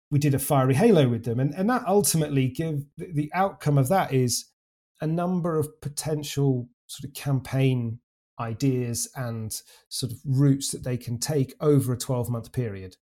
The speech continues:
So get them out into the market, get them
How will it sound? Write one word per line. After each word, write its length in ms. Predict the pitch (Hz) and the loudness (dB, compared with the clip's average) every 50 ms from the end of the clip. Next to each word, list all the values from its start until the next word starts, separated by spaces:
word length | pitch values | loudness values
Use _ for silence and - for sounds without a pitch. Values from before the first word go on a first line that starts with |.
| _ _ _ _ | _ _ _ _
So 120 | - 139 127 | -4 -4 -2
get 280 | 110 - 180 190 180 | 0 0 -2 -2 -2
them 120 | 175 170 170 | -6 -8 -6
out 240 | 165 165 156 - | -6 -6 -6 -6
into 280 | 165 165 175 156 - 170 | -6 -6 -4 -4 -4 -2
the 100 | 147 160 | -2 0
market, 600 | 139 135 120 113 110 - - 123 117 117 - - _ _ _ _ _ - | 0 0 0 -2 -6 -8 -8 -8 -8 -8 -10 -14 _ _ _ _ _ -6
get 200 | - 165 175 196 | -6 -6 -4 -4
them 340 | 190 185 185 175 151 139 | -4 -4 -2 -4 -4 -6